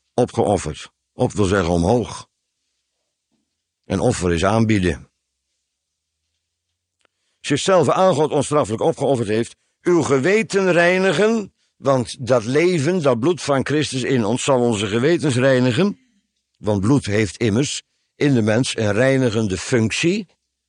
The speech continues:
"Uw geweten reinigen van dode werken om de levende God te dienen." Dat is dus het doel van de hele gedachte. Wij worden gereinigd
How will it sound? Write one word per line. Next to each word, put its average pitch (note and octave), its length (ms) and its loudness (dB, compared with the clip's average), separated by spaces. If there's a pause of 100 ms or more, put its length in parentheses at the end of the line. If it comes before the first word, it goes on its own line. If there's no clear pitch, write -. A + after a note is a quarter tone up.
(1600)
"Uw D#3+ 160 2
geweten D#3+ 600 0
reinigen D#3 600 0
van B2+ 260 2
dode D3+ 420 2
werken C#3 640 0
om F#3 480 0
de D3 120 2
levende C#3+ 600 0
God C3+ 200 0
te C#3 100 -4
dienen." A#2+ 420 0
Dat A2+ 140 0
is F#2+ 60 -4
dus A#2 160 -4
het A2+ 180 -6
doel C#3 420 0 (400)
van G#2+ 300 -2
de G#2 80 0
hele G#2 280 0
gedachte. G#2 640 -2 (640)
Wij C3 240 0
worden B2 300 2
gereinigd D#3 920 -2